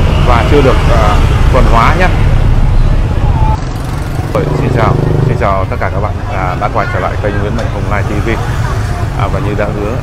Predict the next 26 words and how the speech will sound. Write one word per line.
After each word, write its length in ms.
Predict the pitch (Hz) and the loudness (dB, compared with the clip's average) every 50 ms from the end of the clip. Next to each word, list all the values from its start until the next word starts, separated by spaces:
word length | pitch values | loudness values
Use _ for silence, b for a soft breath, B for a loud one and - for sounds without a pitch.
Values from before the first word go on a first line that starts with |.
| - | -6
đến 140 | 104 104 104 - - | -4 -4 -4 -4 -4
hẹn 160 | 117 101 98 | -4 -4 -4
lại 160 | 98 92 87 92 | -4 -4 -4 -4
lên, 140 | - 104 104 - - - | -4 -4 -4 -4 -4 -4
đến 120 | 95 92 - - - | -4 -4 -4 -4 -4
phiên 200 | - 90 87 - - | -4 -4 -4 -4 -4
tôi 120 | 101 98 | -4 -4
lại, 120 | 101 98 92 - - - | -4 -4 -6 -6 -6 -4
à, 100 | 92 90 90 - 104 107 - - | -4 -4 -4 -4 -4 -4 -4 -2
có 60 | 104 | -2
mặt 160 | 107 104 98 92 - - - | -2 -2 -2 -4 -4 -4 -4
để 80 | 92 90 82 | -4 -4 -4
đưa 140 | 98 101 95 92 - | -2 -2 -2 -2 -2
các 100 | 113 110 | -2 -2
bạn 100 | 101 - - - | -2 -2 -2 -4
đi 60 | 98 - - | -4 -4 -4
tham 100 | 101 98 - | -4 -4 -2
quan, 160 | - 98 95 - - - | -2 -2 -2 -4 -4 -4
khám 100 | - - 95 | -4 -4 -2
phá, 160 | 92 92 92 92 - - - - - - - - - - - | -2 -2 -2 -2 -2 -2 -2 -2 -2 -2 -2 -2 -2 -2 -2
à, 20 | - - | -2 -2
toàn 120 | 110 104 101 - | -2 0 0 0
bộ 60 | - - - - - | 0 0 0 0 -2
cái 80 | - | -2
khu 140 | - - 113 104 101 | -2 -2 -2 -2 -2
chợ 120 | - 101 | 0 -2